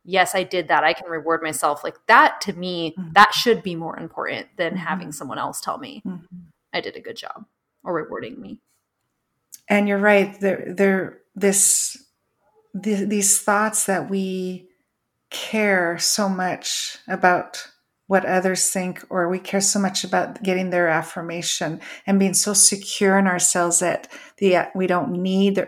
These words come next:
Speaker 2: we appreciate the affirmation. And of course, we'd love it,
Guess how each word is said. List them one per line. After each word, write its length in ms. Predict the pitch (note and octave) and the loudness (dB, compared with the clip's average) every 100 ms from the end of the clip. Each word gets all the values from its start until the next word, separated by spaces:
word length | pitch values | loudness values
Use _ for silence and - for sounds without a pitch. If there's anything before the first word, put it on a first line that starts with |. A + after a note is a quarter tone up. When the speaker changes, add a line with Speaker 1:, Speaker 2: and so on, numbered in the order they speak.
| - | 2
Speaker 2:
we 160 | G3 | 2
appreciate 720 | E3+ - - A3 C4+ - - - | 2 -2 -2 2 2 0 -4 -2
the 100 | D#3+ | -2
affirmation. 840 | D#3 - E3+ - - - - - _ _ _ _ - | -2 -6 -12 -10 -12 -12 -14 -16 _ _ _ _ -2
And 100 | F#3 | -2
of 80 | E3+ | -2
course, 360 | - A#3 B3 - | 2 2 2 -4
we'd 100 | D#3 | -6
love 380 | - G3+ A3 | 2 8 8
it, 200 | - - | 10 8